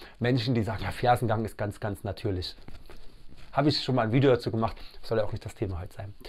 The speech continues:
Genau, und mein Ziel ist es, nicht zu übertreiben. Und ich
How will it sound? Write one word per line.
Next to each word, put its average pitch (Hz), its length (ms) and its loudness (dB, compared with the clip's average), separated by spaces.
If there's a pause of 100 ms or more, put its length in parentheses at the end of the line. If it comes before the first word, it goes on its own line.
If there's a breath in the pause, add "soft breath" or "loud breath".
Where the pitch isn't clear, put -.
(380 loud breath)
Genau, 143 260 10 (280 loud breath)
und 139 480 10 (320 soft breath)
mein 156 300 8
Ziel 208 260 4
ist 139 120 4
es, 101 120 -2
nicht 170 420 8
zu - 240 -4
übertreiben. 120 840 -2 (260)
Und 110 420 -2 (420 soft breath)
ich - 280 0